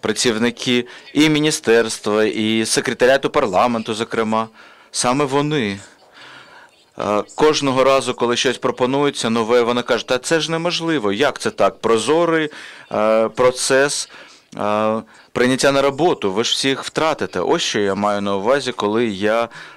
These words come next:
е, протиставляю систему і нас. Коли я кажу «ми», це значить політики, які дійсно готові робити реальні кроки для зміни системи.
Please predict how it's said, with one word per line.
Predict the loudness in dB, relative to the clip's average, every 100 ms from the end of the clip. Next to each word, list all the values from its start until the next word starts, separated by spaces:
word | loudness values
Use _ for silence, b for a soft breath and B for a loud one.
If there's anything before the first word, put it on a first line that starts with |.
| -8
е, | -8 -8 _ -4
протиставляю | -2 -2 -2 -2 0 2 2 2
систему | -2 -4 -2 0 0 -2 -4 -4
і | -4
нас. | -2 -2 -2 -6 -10 B B B
Коли | 0 2 4
я | 2
кажу | 2 0 0 0 0 -2 _ -2
«ми», | 2 2 -2 -10 B B B B B B _ -2
це | 2 4
значить | 4 2 0 -4 -8 -12 -14 -4
політики, | 2 2 0 -4 -4 -4 -4 B B B _ -4
які | -2 2 2 2 B B -8
дійсно | -2 0 0 0 0
готові | 0 0 2 2 4 2
робити | 2 2 0 2 4
реальні | 4 4 2 0 -4
кроки | -2 -2 -2 -4
для | -2 -4
зміни | -2 -2 -2 -2
системи. | -4 -6 -2 -2 -4 -10